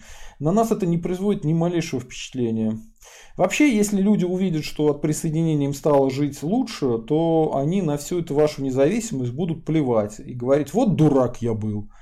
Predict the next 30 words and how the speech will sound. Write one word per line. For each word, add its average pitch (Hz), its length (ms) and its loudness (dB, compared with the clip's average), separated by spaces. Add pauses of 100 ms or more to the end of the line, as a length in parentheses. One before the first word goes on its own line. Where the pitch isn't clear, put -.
(680)
Зачем 226 500 4
мне 226 180 6
эта 214 200 6
независимость? 127 960 -2 (100)
Шо - 240 4
я 226 140 8
с 226 80 4
неё 170 360 6
маял? 123 720 4 (960)
Да 262 100 8
ничего, 101 720 2 (280)
только 226 260 6
хуже 208 400 6
жил. 98 480 -2 (720)
А 185 100 6
всякие 240 320 6
Коломойские 220 720 8
на 175 100 4
моём 185 240 6
горбу 170 440 8
сидели. 107 640 2 (920)
А 180 100 6
вот, 226 300 4 (100)
э, 214 240 4
стала 220 400 8
Россия, 147 560 6
нету 165 280 4
Коломойского, 123 800 2
очень 220 260 4
хорошо». 107 640 -4